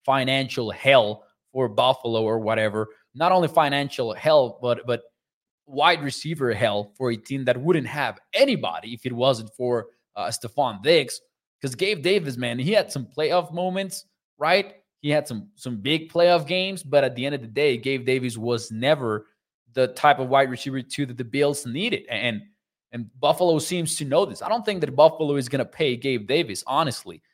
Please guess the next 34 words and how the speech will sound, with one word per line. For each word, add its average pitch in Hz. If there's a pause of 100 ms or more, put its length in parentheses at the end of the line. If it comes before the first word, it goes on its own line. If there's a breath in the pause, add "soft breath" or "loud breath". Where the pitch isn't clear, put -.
(140)
So 170
with 214
that 226
in 151
mind, 156
I 196
just 190
don't 156
see 147 (300)
how 151
Stefon 139
leaves 131
Buffalo, 120
man. - (680)
I 170
don't 165
think 156
it 147
makes 143
sense 131
financially. 202 (500)
I 165
don't 165
think 156
it 143
makes 135
sense 120
football-wise. 196 (140)
And 170
I 175
don't 170
think 175 (440)
the 147
drama 151